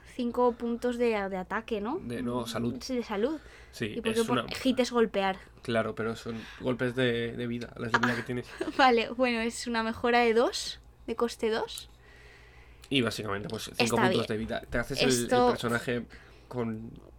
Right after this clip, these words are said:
Speaker 1: Más fuerza del mundo.
Speaker 2: eh, diecinueve puntos de vida más,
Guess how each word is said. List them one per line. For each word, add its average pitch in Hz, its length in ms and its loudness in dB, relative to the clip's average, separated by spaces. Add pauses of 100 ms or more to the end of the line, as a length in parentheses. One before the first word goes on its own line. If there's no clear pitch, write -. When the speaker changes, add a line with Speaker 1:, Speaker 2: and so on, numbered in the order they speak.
(140)
Speaker 1:
Más 247 180 2
fuerza 262 320 2 (120)
del 349 100 4
mundo. 294 680 4
Speaker 2:
eh, 117 360 -2 (300)
diecinueve 123 480 2
puntos 131 320 0
de 117 120 4
vida 143 340 4
más, 117 680 -4